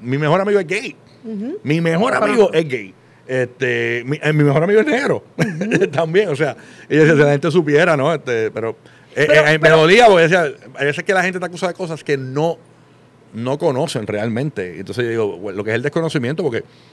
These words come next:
Speaker 1: eh, como yo le explico a doña Carmen de Bayamón, que, que mira, eso no es así, porque yo so-, hay un sonidista que tiene una instant replay, que tiene muchos
Speaker 2: Ujú.
Speaker 1: sonidos,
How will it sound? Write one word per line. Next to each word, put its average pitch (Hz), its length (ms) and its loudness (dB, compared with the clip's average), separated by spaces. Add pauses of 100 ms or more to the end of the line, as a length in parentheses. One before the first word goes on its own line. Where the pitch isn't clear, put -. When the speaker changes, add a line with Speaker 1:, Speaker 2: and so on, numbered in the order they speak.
(520)
Speaker 1:
eh, 98 720 -4 (180)
como 117 100 -6
yo 131 100 2
le 113 60 2
explico 143 340 0
a 139 60 4
doña 123 240 0
Carmen 127 360 -2
de 127 260 0
Bayamón, 127 400 -4
que, 123 480 -6 (100)
que 104 140 -6
mira, 107 160 -4
eso 151 140 -6
no 123 80 -6
es 127 40 -4
así, 160 240 -2
porque 151 220 -2
yo 113 80 -4
so-, 101 160 -10
hay 107 100 -6
un 113 80 -10
sonidista 143 560 -8
que 139 80 -6
tiene 117 180 -10
una 147 460 -4 (260)
instant 156 580 -4
replay, 143 580 -2
que 117 160 -4
tiene 113 160 -6
muchos 139 280 0
Speaker 2:
Ujú. 196 120 0
Speaker 1:
sonidos, 160 640 2